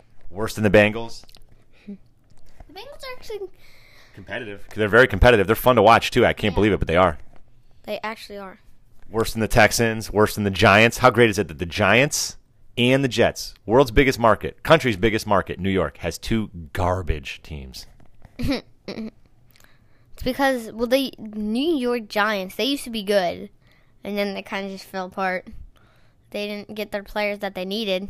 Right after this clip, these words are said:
Speaker 2: you know what I mean? Like, they kinda just all left, and some retired, some got traded, stuff like that,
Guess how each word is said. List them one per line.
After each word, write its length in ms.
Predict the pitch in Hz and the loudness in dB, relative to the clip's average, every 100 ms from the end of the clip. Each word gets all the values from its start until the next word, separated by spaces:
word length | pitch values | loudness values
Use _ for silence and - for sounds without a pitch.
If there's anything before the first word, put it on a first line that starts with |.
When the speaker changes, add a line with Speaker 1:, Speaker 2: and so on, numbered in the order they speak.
| - | -12
Speaker 2:
you 60 | 202 | -10
know 120 | 196 | -8
what 80 | 196 | -6
I 40 | |
mean? 260 | 196 202 226 _ _ _ - - - | -6 -8 -12 _ _ _ -20 -18 -12
Like, 160 | 220 220 | -10 -8
they 100 | 214 | -6
kinda 280 | 254 233 220 | -2 -4 -4
just 160 | 214 | -6
all 180 | 214 196 | -4 -4
left, 380 | 190 214 202 - | 0 0 0 -4
and 240 | 190 190 - - - | -8 -10 -12 -20 -14
some 240 | - 214 | -8 -6
retired, 600 | 202 208 208 214 214 208 | -6 -4 0 2 0 -2
some 220 | - 214 208 | -8 -8 -6
got 140 | 180 | -6
traded, 320 | 220 208 208 | -4 -4 -4
stuff 180 | 214 202 | -6 -6
like 140 | 208 202 | -8 -4
that, 280 | 196 196 | -4 -4